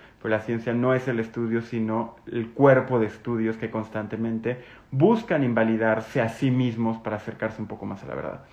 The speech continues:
Entonces yo hablaba de cómo la ciencia hoy en día presenta el reto de que cualquiera la puede usar para validar, sacándola de su propio ecosistema, la vuelve un arma en contra del pensamiento científico. Entonces, en ese sentido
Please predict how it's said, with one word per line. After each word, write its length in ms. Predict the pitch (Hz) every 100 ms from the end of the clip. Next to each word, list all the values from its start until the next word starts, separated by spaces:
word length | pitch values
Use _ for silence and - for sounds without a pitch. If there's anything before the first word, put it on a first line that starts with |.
| - -
Entonces 240 | - 123 120
yo 100 | 131
hablaba 280 | 131 131 127
de 100 | 117
cómo 180 | 123
la 120 | 120 117
ciencia 380 | 123 117 127 -
hoy 200 | 135 156
en 120 | 151
día 380 | 147 147 - - - -
presenta 400 | 123 117 127 123
el 80 | 139
reto 300 | 123 120 143
de 60 | 117
que 100 | 113
cualquiera 300 | 107 127 131
la 140 | 113
puede 180 | 120 120
usar 640 | 113 - 147 143 - - - _
para 160 | 113 107
validar, 680 | 104 110 110 110 - - -
sacándola 640 | - 127 - 131 147 175
de 80 | 135
su 300 | - 120 -
propio 380 | - 143 143 165
ecosistema, 640 | 165 123 117 - 117 131
la 160 | 120 117
vuelve 280 | 113 117 117
un 120 | 120
arma 500 | 113 117 120 147 -
en 140 | 117 110
contra 320 | 131 170 196
del 120 | 120
pensamiento 500 | 117 107 110 107 101
científico. 540 | 110 104 101 110 110 113
Entonces, 280 | 117 165 - - - -
en 100 | 131
ese 180 | 143 170
sentido 420 | 160 139 151